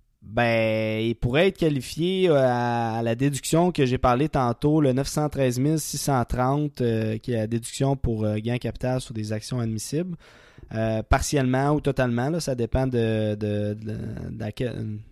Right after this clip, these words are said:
de, du montant qui est, qui vend ses actions, euh, éventuellement, mais, euh,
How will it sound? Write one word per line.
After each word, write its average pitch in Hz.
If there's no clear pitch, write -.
de, 117
du 113
montant 120
qui 117
est, 107
qui 120
vend 123
ses 127
actions, 135
euh, 117
éventuellement, 113
mais, 120
euh, 110